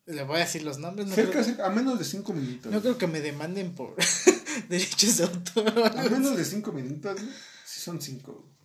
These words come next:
Speaker 1: Yo, tenemos acá donde yo iba, ¿no? La
Speaker 2: Ajá.
Speaker 1: secundaria Atlapulco.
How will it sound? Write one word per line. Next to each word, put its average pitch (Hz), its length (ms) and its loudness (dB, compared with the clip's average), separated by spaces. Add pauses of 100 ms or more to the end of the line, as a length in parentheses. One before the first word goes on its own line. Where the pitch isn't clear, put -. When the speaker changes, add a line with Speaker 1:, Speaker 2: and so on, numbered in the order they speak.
Speaker 1:
Yo, 165 180 -6 (360)
tenemos 185 420 0
acá 143 400 0
donde 135 240 -4
yo 160 120 0
iba, 156 300 -2
¿no? 143 180 -10
La 190 80 -4
Speaker 2:
Ajá. 135 160 -8
Speaker 1:
secundaria 139 540 -4
Atlapulco. 127 680 -10